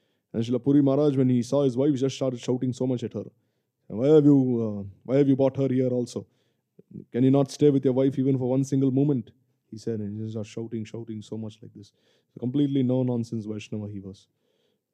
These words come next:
And he would chastise his brahmacharis also so much, sannyasis also so much. For any slight, slight transgression, completely chastising them so much. So in this way is, uh, we can only pray that, uh, this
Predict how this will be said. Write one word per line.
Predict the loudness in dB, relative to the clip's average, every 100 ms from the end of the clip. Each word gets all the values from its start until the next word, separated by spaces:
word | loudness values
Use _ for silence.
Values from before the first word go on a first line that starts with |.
| _ _ _
And | -6 -4
he | -4
would | -2
chastise | -2 4 4 4
his | 2
brahmacharis | 2 4 4 4 4
also | 2 0
so | -2 0
much, | 0 -2
sannyasis | -2 0 0 0 0
also | -2 -2
so | -4
much. | -4
For | -4
any | 0 4 4
slight, | 2 2 2 -2 -18 _
slight | -8 0 0 0
transgression, | -2 0 0 2 0 -4 _ _ _
completely | -4 2 2 2 0
chastising | -2 -2 0 0 0
them | -2 -4
so | -4
much. | -6 -8 -14 _ _ _ _ _ _ _
So | _ -8 -6
in |
this | -8 -2
way | 2 2 0
is, | -2 -4
uh, | -6 -6 -10 -16 _ _ _ _ _ _ _ _ _ _ _ -12
we | -8
can | -6
only | -4 -4
pray | -2 -2 -2 -6 -18 _ _ _ _ _ _ -18
that, | -16 -14 -14
uh, | -16 -14 -18 -20 _ _ _ _ _ _ _ _ -20
this | -20